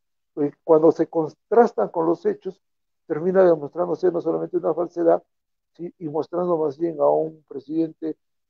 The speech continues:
inexperto, incapaz, y por supuesto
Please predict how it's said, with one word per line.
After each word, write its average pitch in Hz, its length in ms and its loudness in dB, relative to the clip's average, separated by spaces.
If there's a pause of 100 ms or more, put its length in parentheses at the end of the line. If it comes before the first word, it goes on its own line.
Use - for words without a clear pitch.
(100)
inexperto, 170 1040 0
incapaz, 170 680 2 (640)
y 117 960 -8 (180)
por 147 160 -12
supuesto 156 580 -8